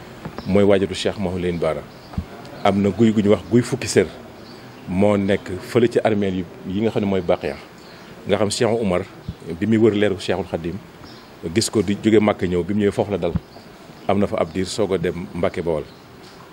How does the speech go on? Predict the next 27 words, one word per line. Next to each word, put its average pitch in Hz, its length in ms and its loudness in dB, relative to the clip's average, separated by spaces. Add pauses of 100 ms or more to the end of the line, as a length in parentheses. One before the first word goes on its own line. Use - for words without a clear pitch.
Am 107 140 4
na 104 60 4
guy 104 160 2
gu 110 80 2
nekkoon 101 280 2
Gédé, 85 220 0 (500)
du 98 80 -8
sore 101 220 2
kër 101 160 -4
sëñ 98 160 -2
Modou 95 160 2
Mamoun 90 220 0
Bousso, 90 200 -4
moom 95 140 0
it 90 100 -4
guy 98 140 -2
ziar 104 180 6
lañ 90 140 0
koy 87 140 0
wax, 82 120 0 (640)
ci - 80 -4
corniche 101 380 4
bi. 78 80 -12 (720)
Am 98 160 0
na 101 80 4
benn 101 340 2
guy 98 240 0